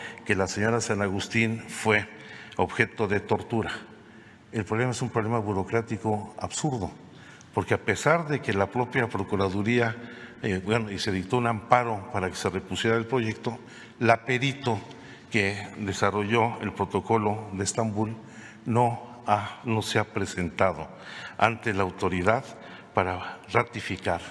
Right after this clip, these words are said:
los resultados del mismo. Estamos en comunicación con la ahora Fiscalía de Justicia de la Ciudad de México para atender esta situación.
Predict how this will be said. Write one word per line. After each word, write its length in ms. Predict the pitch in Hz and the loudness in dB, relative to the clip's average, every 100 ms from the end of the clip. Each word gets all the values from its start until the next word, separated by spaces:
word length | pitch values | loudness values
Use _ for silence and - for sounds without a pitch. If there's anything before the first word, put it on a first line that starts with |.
| - 98 | -8 -2
los 140 | 92 | -2
resultados 800 | 87 - 82 - 92 85 - - 80 | -2 -6 -6 0 0 -2 -10 -12 -6
del 180 | 80 69 | -6 -6
mismo. 320 | - - - - - - - | -12 -14 -14 -16 -14 -16 -4
Estamos 300 | 117 110 110 | 0 0 -2
en 60 | 101 | -2
comunicación 680 | 101 95 95 98 131 139 | 0 0 0 0 2 0
con 220 | 135 98 92 | 0 2 4
la 60 | |
ahora 200 | 101 101 | 4 2
Fiscalía 720 | - 87 - 92 101 101 95 - - - | -2 -4 0 0 4 4 2 -6 -16 -8
de 80 | 87 | -6
Justicia 520 | - - 110 - 98 | -6 -2 -2 0 0
de 80 | 90 | 0
la 100 | 90 | 0
Ciudad 220 | - 110 | 2 2
de 80 | 107 | 2
México 500 | 123 131 117 123 117 - - - | 0 -2 2 2 0 -8 -14 0
para 140 | 92 | 0
atender 380 | 90 101 95 110 | 2 0 2 2
esta 220 | 110 - | 2 -4
situación. 640 | 107 104 - 107 131 131 | -4 -2 0 0 2 0